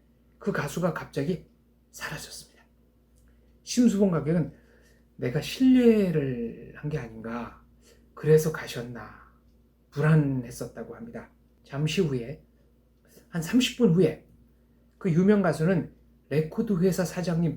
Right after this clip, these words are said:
두 분을 모시고 돌아왔습니다. 심수봉 가객의 노래를 들으러 온 겁니다. 그것도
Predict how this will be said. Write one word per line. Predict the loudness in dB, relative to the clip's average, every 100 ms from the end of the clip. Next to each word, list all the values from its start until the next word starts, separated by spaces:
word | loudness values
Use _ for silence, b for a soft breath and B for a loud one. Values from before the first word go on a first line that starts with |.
| -2
두 | 0 2
분을 | 4 6 4
모시고 | 2 -4 -8 -12 -10
돌아왔습니다. | -10 -10 -12 -20 -20 _ _ _ _ _ _ _ _
심수봉 | -2 2 2 2 0
가객의 | 2 0 2 2
노래를 | 2 2 2 0 -2
들으러 | 2 6 8 8
온 | 4
겁니다. | -4 -6 -10 -4
그것도 | -2 4 4 4